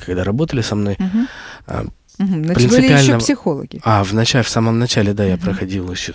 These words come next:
Speaker 1: э, причём психолог и диетолог — это как бы одно лицо.
Speaker 2: М, мгм.
Speaker 1: Там комплексный такой,
Speaker 2: Мгм.
Speaker 1: э, подход был.
Speaker 2: Так.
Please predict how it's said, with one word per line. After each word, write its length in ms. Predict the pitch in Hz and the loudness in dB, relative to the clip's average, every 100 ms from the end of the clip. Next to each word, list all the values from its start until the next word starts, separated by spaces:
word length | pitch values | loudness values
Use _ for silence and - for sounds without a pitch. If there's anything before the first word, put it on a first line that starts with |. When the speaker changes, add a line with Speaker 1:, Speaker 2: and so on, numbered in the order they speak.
| - | -14
Speaker 1:
э, 100 | 80 - - - - | -16 -16 -16 -18 -6
причём 320 | 113 107 123 | -4 0 0
психолог 520 | 113 - 117 110 101 104 | 0 0 2 2 0 -2
и 80 | |
диетолог — 420 | 98 104 143 127 101 | -2 -2 0 -2 -4
это 140 | 104 | -6
как 120 | 101 | -6
бы 120 | 98 92 | -4 -4
одно 180 | 98 | -4
лицо. 320 | 90 101 - - - - | -4 -6 -10 -14 -18 -2
Speaker 2:
М, 380 | 208 202 175 160 - | 0 2 0 -4 -8
мгм. 180 | 180 180 | -8 -4
Speaker 1:
Там 320 | 98 92 92 - - 71 | -2 -2 -6 -12 -18 -6
комплексный 600 | 107 90 78 76 92 - | -4 -4 -6 -6 -8 -8
такой, 340 | 71 170 180 | -6 -4 -2
Speaker 2:
Мгм. 200 | 175 175 | -2 -4
Speaker 1:
э, 40 | - - _ _ - - | -8 -18 _ _ -20 -8
подход 360 | 98 98 104 65 | -6 -4 -4 -4
был. 220 | 64 50 - - | -6 -10 -10 -4
Speaker 2:
Так. 420 | 196 160 180 | -2 -2 -4